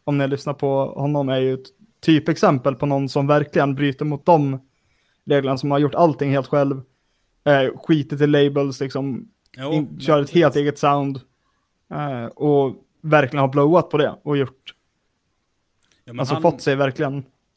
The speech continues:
Speaker 2: men
Speaker 1: gått
Speaker 2: alltså
Speaker 1: från underground till mainstream, typ.
Speaker 2: Jag, jag, jag tänkte jag skulle komma till det att, eh, eh, jag, jag vet, lyssnade på de här två låtarna som du släppte, för det var väl bara typ tre dagar sedan eller sånt där, va?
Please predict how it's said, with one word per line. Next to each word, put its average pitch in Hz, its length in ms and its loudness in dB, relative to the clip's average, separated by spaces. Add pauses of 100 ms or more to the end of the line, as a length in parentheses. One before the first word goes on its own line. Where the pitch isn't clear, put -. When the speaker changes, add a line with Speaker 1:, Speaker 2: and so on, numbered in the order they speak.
Speaker 2:
men 139 80 -6
Speaker 1:
gått 170 120 4
Speaker 2:
alltså 175 160 -2
Speaker 1:
från 165 160 4
underground 147 460 2
till 147 240 -2 (260)
mainstream, 147 360 -2
typ. 131 120 -16 (120)
Speaker 2:
Jag, 131 120 -16 (320)
jag, 131 240 -10 (100)
jag 131 180 -10
tänkte 139 220 -14
jag 127 60 -12
skulle 135 180 -14
komma 139 300 -10
till 139 140 -16
det 156 220 -6
att, - 440 -18
eh, 117 520 -14
eh, 117 200 -12 (1120)
jag, 131 260 -8 (180)
jag 139 260 -6
vet, 135 200 -10
lyssnade 139 380 -10
på 131 540 -6
de 131 140 -8
här 135 300 -8
två 147 280 -10
låtarna 147 420 -10
som 165 140 -14
du 131 80 -12
släppte, 131 400 -16
för 123 160 -18
det 113 80 -18
var 165 140 -12
väl 196 100 -16
bara 120 240 -14
typ 110 220 -20
tre 117 200 -16
dagar 220 200 -18
sedan 90 240 -20
eller 87 120 -20
sånt - 180 -20
där, - 100 -20
va? - 120 -20